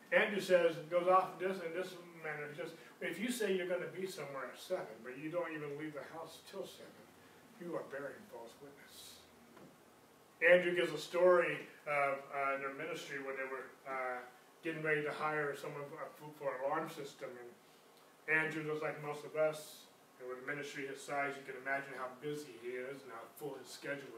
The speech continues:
is. But anyway, they had an appointment at ten o'clock one particular day, and, and the salesperson didn't even show up till ten thirty. And he noticed as the salesperson was walking in, he had a holster for his cell phone.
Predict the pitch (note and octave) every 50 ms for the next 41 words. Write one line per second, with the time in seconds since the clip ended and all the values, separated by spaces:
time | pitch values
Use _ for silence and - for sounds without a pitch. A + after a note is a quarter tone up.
0 | A#2 A#2 - - - C3+ C#3 D3 D3+ C#3+ C#3+ C#3+ C#3 - - - - - D#3 D3+
1 | D#3 D#3+ D3+ D3+ D3 D3 - F#3 F3 F3+ E3+ D#3+ D3 C3+ C3+ - - - F3 -
2 | - - - E3+ E3+ - D#3+ D#3 - - - - - - - - - - - -
3 | D#3 D3 C#3+ C#3 D3 D3 D3 D3 C#3+ C#3+ C#3 C3 B2+ B2 B2+ C3 C#3 D3+ D#3 D3+
4 | D3 C3+ - C#3 C#3 C3+ B2+ B2 - D#3 D#3 D#3 D#3 D3+ - - C3 - - C3
5 | B2+ C3 B2+ B2 B2 B2 B2 B2 A2+ G2+ - C3+ B2 B2 A#2 - - A#2+ A2+ -
6 | B2+ A#2 A2+ A2 C3 B2+ A#2 - - - - - - - - - - - - -
7 | - - - - - - - - - - - - - - - - - - - -
8 | D3+ D3+ D#3 D#3+ D#3+ E3+ F#3 F#3+ F#3 F#3 F3 D#3+ D#3+ D#3+ D3+ D3+ - F3+ F3+ E3+
9 | - - F3 D#3 D#3 D#3+ D3+ C#3+ C#3 D#3 D#3+ D3+ - - - D#3 D#3+ E3 D#3+ D#3
10 | D3+ D3+ D3+ D3+ C#3+ C#3+ C#3 D3+ D#3+ D#3 D#3 - D3 C#3+ D3 - C#3+ C3+ C3 -
11 | B2+ B2 - - - D#3+ D#3 D3+ D3+ C#3 B2+ B2 B2+ B2+